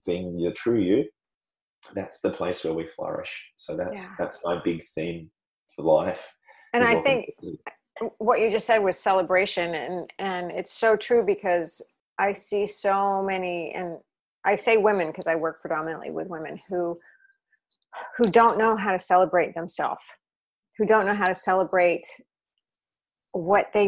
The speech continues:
Speaker 2: do. You know, they, they, they belittle themselves and, "Oh, it's nothing," instead of going, "Yes, I did this," or, "Yes, I'm, I'm this," or, you know, empowering themselves. Um, and,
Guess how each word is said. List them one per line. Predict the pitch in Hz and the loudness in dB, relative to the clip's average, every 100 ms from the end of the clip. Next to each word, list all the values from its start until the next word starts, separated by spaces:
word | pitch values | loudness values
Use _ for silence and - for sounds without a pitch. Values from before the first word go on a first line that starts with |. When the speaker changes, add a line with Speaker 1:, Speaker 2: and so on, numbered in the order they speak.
| 151 | 2
Speaker 2:
do. | 196 226 214 120 - _ _ _ | 4 6 4 2 -6 _ _ _
You | 208 | -6
know, | 185 180 180 | -2 0 4
they, | 190 180 - | 6 4 4
they, | 170 160 110 - - | 4 4 -2 -8 -6
they | 180 175 | -2 2
belittle | 208 196 214 240 208 | 4 6 8 8 8
themselves | 175 180 - 165 156 165 - - | 4 0 2 4 2 -2 -10 -10
and, | 170 165 160 165 - - _ _ - | -8 -8 -8 -12 -18 -20 _ _ 4
"Oh, | 208 | 6
it's | 202 202 | 6 2
nothing," | 190 208 214 180 170 | -2 -2 -2 -4 -4
instead | 175 185 - 180 | -6 -6 -2 0
of | 175 | 0
going, | 180 202 202 202 | -2 -4 -2 0
"Yes, | 226 196 - | 0 -4 -6
I | 185 208 | -4 -2
did | 202 185 | -2 -2
this," | 202 190 165 - | 0 0 0 -2
or, | 190 | 2
"Yes, | 190 175 - | 4 2 2
I'm, | 190 190 185 185 202 | -2 -2 -6 -8 -4
I'm | 202 202 190 | -2 -2 4
this," | 208 180 180 175 | 6 6 2 2
or, | 175 170 - - - _ _ | 4 2 -2 -20 -20 _ _
you | 190 | -6
know, | 180 180 170 - | 0 0 0 -2
empowering | 196 180 - 196 240 262 202 | -4 -4 0 4 6 6 4
themselves. | 156 156 - 160 147 - - - | 0 -4 0 4 4 0 -10 -10
Um, | 190 170 165 180 _ _ - _ - | -8 -6 -10 -14 _ _ -20 _ -4
and, | 196 185 185 | -2 -2 -6